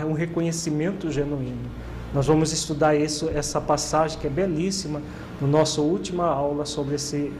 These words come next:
a mediunidade com Jesus. Mas adiantando um pouquinho, porque, é, Emmanuel fala dessa questão do êxito,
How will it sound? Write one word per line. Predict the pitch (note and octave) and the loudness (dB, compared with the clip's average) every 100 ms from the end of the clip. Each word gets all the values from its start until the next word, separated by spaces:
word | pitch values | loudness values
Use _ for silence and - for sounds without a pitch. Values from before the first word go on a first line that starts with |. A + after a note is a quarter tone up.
| - | -2
a | C3+ | 0
mediunidade | C#3 C3+ C#3+ D3 C#3+ C#3 - | 2 2 0 0 -2 -4 -2
com | D3+ | -2
Jesus. | D3 D#3+ B2 B2+ - - - - - - | 0 -2 -4 -6 -8 -10 -10 -10 -4 4
Mas | D#3+ E3 | 6 6
adiantando | E3 D#3+ E3 D#3 | 6 4 4 0
um | D3+ | 2
pouquinho, | D3+ D3 - G3 G#3 - | 2 0 0 0 0 0
porque, | C#3+ C3+ D3 C#3 C#3+ - - - - - - - - - | -4 0 0 0 -4 -12 -12 0 2 2 -6 -10 -12 2
é, | C#3+ D3 D3 C#3+ | 6 8 8 6
Emmanuel | D3+ D3+ D3+ D3 | 2 2 0 -2
fala | - D3 D3 | 2 2 4
dessa | C3+ C#3+ D3+ | 2 0 0
questão | C#3+ C3+ - C#3+ | -2 -2 0 0
do | C#3 C3+ C#3 | 0 0 2
êxito, | F#3+ G3 - - | 2 2 0 -8